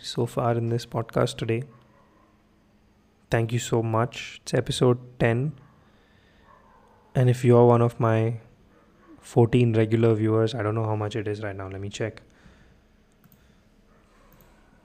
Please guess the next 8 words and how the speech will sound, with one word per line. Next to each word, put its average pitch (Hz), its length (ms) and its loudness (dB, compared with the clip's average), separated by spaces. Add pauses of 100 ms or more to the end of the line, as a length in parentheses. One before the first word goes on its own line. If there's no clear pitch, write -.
(880)
If 120 220 -8
you're 123 140 0
one 113 160 -2
of 117 120 -4
my 117 160 -4
regular 110 440 -4
viewers, 104 480 -6
then 101 280 -14